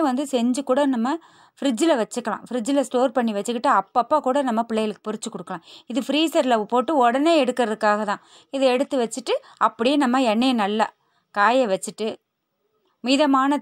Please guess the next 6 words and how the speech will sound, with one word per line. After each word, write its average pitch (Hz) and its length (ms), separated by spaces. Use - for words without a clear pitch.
தீயிலேயே 233 500
வச்சு 208 280
அப்படியே 208 420
பொரிச்சு 233 320
எடுத்துருங்க. 165 420
அதிகமா 277 400